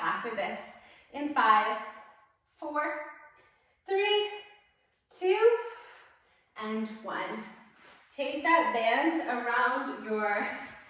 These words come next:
backside. Hold onto the band and make sure that there's even band on either side.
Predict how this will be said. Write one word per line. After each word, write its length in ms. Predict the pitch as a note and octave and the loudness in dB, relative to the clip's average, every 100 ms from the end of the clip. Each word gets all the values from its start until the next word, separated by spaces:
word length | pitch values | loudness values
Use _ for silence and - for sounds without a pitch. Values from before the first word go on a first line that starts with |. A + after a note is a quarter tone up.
| - - - | -20 -20 -20
backside. 1080 | - - - - - - F#3 - G3+ D#4 - - - - | -10 0 2 2 -2 -6 -6 -4 -4 -4 -6 -8 -18 -20
Hold 480 | - D4+ D4+ F4 - | -14 -4 0 0 -2
onto 420 | A#3+ B3+ C4 C#4 | -4 -4 -4 -8
the 60 | A3 | -4
band 360 | A3 G#3 G#3+ A#3+ - - - A#3 | -4 -4 -6 -10 -14 -20 -10 -4
and 160 | B3 | -2
make 200 | C4+ D#4+ | 0 -2
sure 380 | - - C4 A#3+ | -4 -8 -4 -2
that 180 | A#3 A#3 | -2 -2
there's 200 | A#3+ A#3 - A3 | -4 -4 -8 -8
even 280 | B3+ D4 F#4 G4 G4+ - - - - - - - - - _ _ _ _ _ _ _ _ _ _ _ B3 | -6 -4 -6 -6 -12 -16 -20 -20 -20 -20 -20 -20 -20 -20 _ _ _ _ _ _ _ _ _ _ _ -16
band 460 | A3 G#3+ A3 B3+ | -8 -4 -2 -2
on 280 | A3+ G#3+ G#3+ | -4 -4 -4
either 140 | G#3+ | -4
side. 180 | G#3+ - | -6 -8